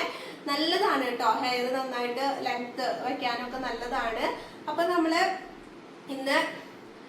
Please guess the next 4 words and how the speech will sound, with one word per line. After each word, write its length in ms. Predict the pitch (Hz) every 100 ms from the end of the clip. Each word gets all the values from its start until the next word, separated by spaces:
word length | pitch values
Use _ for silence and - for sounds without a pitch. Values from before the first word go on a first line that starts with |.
| - - - 311
ഹിബിസ്കസ് 580 | 285 302 - 311 294 294
എക്സ്ട്രാക്റ്റും 640 | - - 285 277 - 339 381
അതുപോലെ 300 | 320 269 269 277
തന്നെ 160 | 277